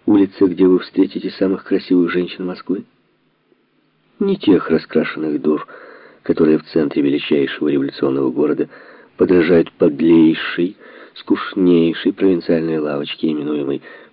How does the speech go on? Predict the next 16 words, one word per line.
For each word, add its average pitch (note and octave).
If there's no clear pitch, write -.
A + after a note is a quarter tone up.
Парижем, D2
лавочке, C#2
давно C#2
лишенной C2+
творчества, -
лихо E2+
обворовывающей C#2
искусство -
мира C#2+
от D2
китайского C#2
до C#2+
византийского. C#2
Причем E2
дуры D2
эти — D2